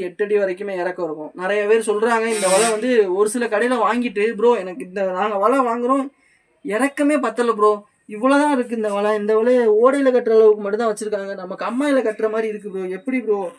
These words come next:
நம்ம கிட்ட இருக்குங்க, பார்த்துக்குங்க, எட்டு அடி வரைக்கும் உயரத்துல இந்த வலை இருக்கு. இந்த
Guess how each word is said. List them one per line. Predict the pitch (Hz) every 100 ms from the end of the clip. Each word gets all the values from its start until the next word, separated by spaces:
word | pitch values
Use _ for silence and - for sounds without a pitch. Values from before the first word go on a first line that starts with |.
| _ _ _ _ -
நம்ம | 175 208 220
கிட்ட | 233 262
இருக்குங்க, | 220 214 202 180 170 _ _ _ _ _ _ -
பார்த்துக்குங்க, | 180 175 160 151 _ - 185
எட்டு | 190 - 233
அடி | 220 247
வரைக்கும் | 220 214 208
உயரத்துல | 190 196 220 254
இந்த | 202 175
வலை | 185 170
இருக்கு. | 156 - - _ _ _ _ _
இந்த | 196 220